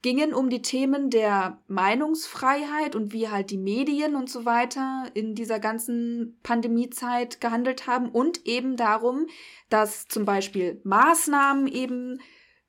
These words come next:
irgendwie total chaotisch waren, dass man nicht mehr weiß, warum jetzt welche Maßnahme wann wie gemacht wird,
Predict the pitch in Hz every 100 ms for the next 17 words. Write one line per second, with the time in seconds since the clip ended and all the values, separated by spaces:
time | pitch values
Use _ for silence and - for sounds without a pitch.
0 | _ - 269 240 247 - 233 - 254 247
1 | 254 240 262 247 - 226 240 214 208 208
2 | 214 240 220 214 208 220 240 202 185 220
3 | 277 262 247 240 226 233 233 208 220 247
4 | - 247 240 220 220 233 226 202 247 208
5 | 208 302 - - 269 269